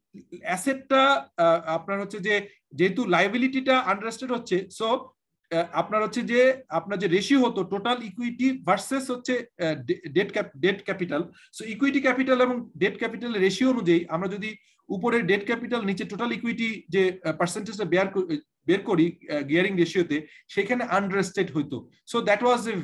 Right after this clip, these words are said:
very, আহ, মানে, I mean, proper reporting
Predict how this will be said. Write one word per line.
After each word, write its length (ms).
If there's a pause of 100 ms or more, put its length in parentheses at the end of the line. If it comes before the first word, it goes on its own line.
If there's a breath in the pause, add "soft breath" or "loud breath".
very, 220 (220)
আহ, 320
মানে, 300
I 100
mean, 300
proper 320
reporting 500